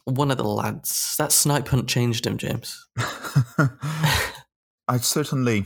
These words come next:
Speaker 2: agree with that, and it's, it's what we've talked about before. Cheers, the bar,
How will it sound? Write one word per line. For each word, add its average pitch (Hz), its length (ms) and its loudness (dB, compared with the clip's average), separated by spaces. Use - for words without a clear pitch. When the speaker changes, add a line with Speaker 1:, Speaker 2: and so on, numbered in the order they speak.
Speaker 2:
agree 101 240 0
with 95 200 0
that, 98 220 2
and 131 120 0
it's, - 240 -4
it's - 160 -6
what 87 140 0
we've 87 140 -4
talked 90 220 -2
about 85 240 0
before. 98 500 -2
Cheers, 123 640 0
the 101 420 2
bar, 101 440 2